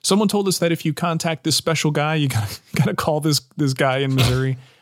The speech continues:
uh, and, and tell him that you're a business. And suddenly everything changes. And I did that. I call, I contacted this dude at T-Mobile,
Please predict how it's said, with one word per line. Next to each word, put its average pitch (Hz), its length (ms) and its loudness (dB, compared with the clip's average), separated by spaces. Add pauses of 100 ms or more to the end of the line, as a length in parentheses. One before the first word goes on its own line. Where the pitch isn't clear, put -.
(140)
uh, 113 540 0
and, 120 240 0
and 117 260 -4
tell 131 220 0
him 123 100 2
that 123 220 -2
you're 123 140 2
a - 20 -4
business. 131 640 0 (440)
And 135 140 4
suddenly 151 480 2
everything 127 340 -2
changes. 143 640 -2
And 127 300 0
I 143 60 0
did 226 220 -2
that. - 140 -8
I 113 120 -6
call, - 240 -4
I 117 100 -2
contacted 127 640 -4
this 123 160 -4
dude 131 240 0
at 120 100 -4
T-Mobile, 160 560 0